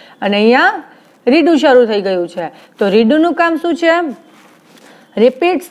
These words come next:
the last action. Okay? જે અન્ડુની ક્રિયા આપણે કરેલી હતી, અન્ડુ,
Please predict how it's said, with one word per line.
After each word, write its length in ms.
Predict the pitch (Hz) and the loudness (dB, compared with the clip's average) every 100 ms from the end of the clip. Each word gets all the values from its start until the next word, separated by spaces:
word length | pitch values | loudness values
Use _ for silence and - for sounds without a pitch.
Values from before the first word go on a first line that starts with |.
| 311 | 0
the 100 | 311 | 2
last 600 | 269 240 262 - 539 247 | 4 2 0 -6 0 0
action. 560 | 208 - 175 156 - | 0 -10 -12 -12 -10
Okay? 220 | 220 330 320 | -8 -2 0
જે 120 | 277 | 2
અન્ડુની 540 | - 233 269 370 381 | 0 0 0 0 -2
ક્રિયા 360 | - 320 320 294 | -2 0 0 0
આપણે 260 | 285 269 | 0 -2
કરેલી 440 | 262 247 240 226 196 | 0 2 2 2 -2
હતી, 560 | 190 190 247 320 - _ | -4 -2 -4 -4 -10 _
અન્ડુ, 460 | 220 226 226 - | 0 2 2 0